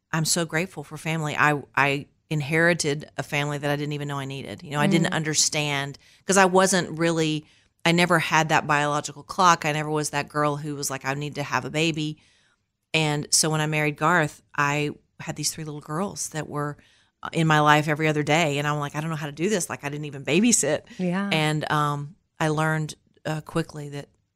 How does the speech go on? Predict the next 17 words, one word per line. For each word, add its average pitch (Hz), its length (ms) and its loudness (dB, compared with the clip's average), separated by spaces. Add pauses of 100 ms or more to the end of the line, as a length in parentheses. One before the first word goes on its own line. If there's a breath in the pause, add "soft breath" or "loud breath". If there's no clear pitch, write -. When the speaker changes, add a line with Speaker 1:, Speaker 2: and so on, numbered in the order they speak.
(140)
Speaker 1:
I, 139 320 -10 (100)
I 147 80 -6
didn't 143 340 -8
know 147 120 -10
how 147 120 -10
much 143 200 -12
I 135 60 -16
needed 143 260 -14
them 139 120 -16
in 139 80 -14
my 131 120 -14
life. 143 280 -16
So - 140 -10
I'm 151 80 -10
so 196 200 -2
grateful 135 360 -14
for, 135 380 -10